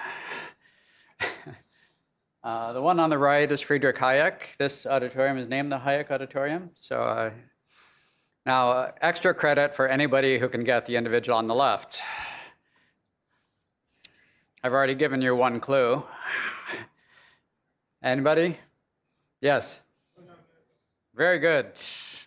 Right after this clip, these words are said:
Please give that gentleman a free book. So Gunnar Myrdal and Friedrich Hayek got the Nobel Prize and arrived in Stockholm in ni-, December nineteen seventy-four to receive it.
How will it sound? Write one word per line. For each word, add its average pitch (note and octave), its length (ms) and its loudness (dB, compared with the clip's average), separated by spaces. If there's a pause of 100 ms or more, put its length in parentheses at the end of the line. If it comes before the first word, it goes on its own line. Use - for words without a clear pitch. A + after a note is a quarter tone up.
(180)
Please D3+ 360 0
give D3 180 0
that C3+ 140 4
gentleman C3+ 360 2
a A#2+ 60 -2
free C3+ 160 0
book. A2 340 -2 (2750)
So D#3+ 360 2 (580)
Gunnar A3 300 4
Myrdal D#3 640 4
and C3 140 0
Friedrich D3+ 300 2
Hayek C3+ 480 2 (160)
got B2 200 0
the C#3 60 -2
Nobel C3 340 2
Prize B2+ 840 0 (200)
and B2 200 -4
arrived B2 320 2
in C3 80 -4
Stockholm A#2+ 760 -2
in A#2+ 100 -8
ni-, A#2 80 0 (120)
December C3 400 -2
nineteen B2 300 -2
seventy-four A#2+ 580 0
to C#3 80 -2
receive C#3 360 0
it. - 340 -4